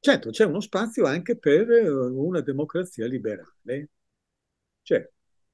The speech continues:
però è uno spazio piccolo, perché poi questi stati nazional-, nazionali,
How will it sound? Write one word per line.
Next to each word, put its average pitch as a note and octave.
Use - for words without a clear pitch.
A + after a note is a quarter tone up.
però D#3+
è -
uno A#3
spazio B2
piccolo, F#2
perché D#3+
poi G3
questi F3+
stati A2
nazional-, B2+
nazionali, C3